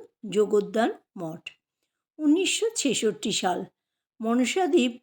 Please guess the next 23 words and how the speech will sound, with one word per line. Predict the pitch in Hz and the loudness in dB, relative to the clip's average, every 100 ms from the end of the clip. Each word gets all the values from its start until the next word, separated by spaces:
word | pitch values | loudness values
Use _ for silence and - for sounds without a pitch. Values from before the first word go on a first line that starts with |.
| - | -4
রামকৃষ্ণ | 202 196 185 247 - 294 | -4 -4 -4 -4 0 2
মিশনে | 294 285 - 311 226 233 | 4 4 2 2 2 0
যোগদান | 185 196 196 196 285 | 0 0 0 0 2
করার | 277 294 294 | 4 4 4
পর | 285 220 214 - _ _ _ | 2 2 0 -2 _ _ _
প্রথম | 285 277 - 466 392 | -8 -4 -2 0 4
বেলুড় | 226 214 214 | 6 6 4
মঠে | 220 214 - 359 | 2 0 2 2
এসেছি। | 285 170 190 185 180 170 _ _ _ _ | 2 2 -2 -4 -6 -8 _ _ _ _
খুব | - 427 370 | 2 4 6
ইচ্ছা | 220 - - 220 247 - _ - | 2 -2 -4 -2 -2 -8 _ -10
একবার | 208 185 220 359 | -8 0 2 2
স্বামী | - 190 214 262 | 2 0 2 2
গম্ভীরানন্দজিকে | 202 190 190 247 269 262 247 233 202 175 294 508 - | 2 2 2 2 2 2 2 0 -2 -2 -2 -2 -8
দর্শন | 196 185 - 226 208 | -6 -6 -6 -6 -4
করার। | 196 180 - - _ _ _ _ - | -4 -4 -6 -12 _ _ _ _ -2
তার | 285 320 | 0 2
লেখা | 262 220 - 285 262 - | 2 2 4 4 4 -4
শ্রী | - 247 | -2 -2
শ্রী | 190 285 | 0 2
মায়ের | 254 208 208 233 190 | 2 2 2 2 0
জীবনী | 196 196 220 | -4 2 2
পড়ে | 233 269 294 | 2 2 0